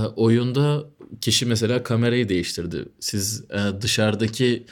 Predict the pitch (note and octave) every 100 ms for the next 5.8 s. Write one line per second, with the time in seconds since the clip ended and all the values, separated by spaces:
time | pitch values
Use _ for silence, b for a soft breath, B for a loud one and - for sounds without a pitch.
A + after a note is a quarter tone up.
0 | B G#2+ G#2+ A2 G2+ A2 G#2+ A2+ A2 A2
1 | A2+ A#2+ G#2+ G2+ F#2+ - A2 G#2+ - A2
2 | G#2+ G2+ G2+ G#2+ G#2+ C3+ C3+ F#2+ C3 C#3+
3 | - b b b A2 A#2+ A2+ G#2+ B2 A#2+
4 | A2 G#2 - G2 G#2 G#2 G2 G#2 A2+ -
5 | G2+ G#2 B2+ G#2+ F2 - D3+ E3